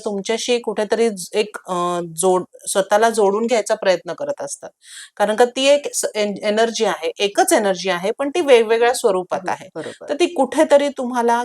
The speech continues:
Speaker 1: की आमचं कुळदेवाचं काहीतरी राहिलंय किंवा तुमच्यावर काहीतरी मोठं संकट येणार आहे किंवा तुमच्याकडनं ह्या ह्या गोष्टी व्हायचं राहतायत आणि ह्याचं पुढे जाऊन तुम्हाला,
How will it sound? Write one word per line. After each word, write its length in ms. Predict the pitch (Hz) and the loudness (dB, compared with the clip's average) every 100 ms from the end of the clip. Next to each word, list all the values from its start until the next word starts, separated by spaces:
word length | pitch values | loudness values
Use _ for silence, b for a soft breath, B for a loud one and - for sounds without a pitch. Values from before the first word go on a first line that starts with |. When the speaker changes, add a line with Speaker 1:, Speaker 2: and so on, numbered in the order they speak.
| - | -6
Speaker 1:
की 80 | 240 | -8
आमचं 420 | 208 196 190 220 196 | -6 -8 -6 -6 -4
कुळदेवाचं 640 | 196 202 233 233 233 240 240 | -2 2 4 4 0 -2 -2
काहीतरी 460 | 214 196 196 202 214 | -4 -4 -4 -4 -4
राहिलंय 440 | 185 160 160 151 - B B B | -4 -4 -6 -8 -12 B B B
किंवा 120 | 262 277 | 2 2
तुमच्यावर 400 | 262 202 240 247 | 0 0 2 2
काहीतरी 440 | 247 214 202 226 240 | 2 0 0 0 0
मोठं 340 | 202 - 233 | 0 -2 -2
संकट 520 | 233 196 175 226 226 | 0 -2 -2 -4 -2
येणार 260 | 175 160 151 | -4 -6 -10
आहे 240 | 147 156 156 b b - | -8 -8 -8 b b -2
किंवा 160 | 269 330 | 2 2
तुमच्याकडनं 600 | 320 214 226 240 247 247 | 2 -2 0 2 2 0
ह्या 180 | 247 208 | 0 0
ह्या 180 | 180 240 | 2 0
गोष्टी 380 | 214 202 - 226 | 0 -4 -4 -4
व्हायचं 340 | 220 165 214 | -2 -2 -4
राहतायत 420 | 214 170 - 180 165 | -4 -4 -2 -2 -2
आणि 200 | 185 190 | -6 -6
ह्याचं 440 | 185 165 - 269 359 - B B - | -4 -4 0 0 0 -8 B B 0
पुढे 280 | 233 254 277 | 4 6 6
जाऊन 260 | 285 302 | 4 0
तुम्हाला, 640 | 294 233 208 220 196 175 | -2 -6 -2 -2 0 -2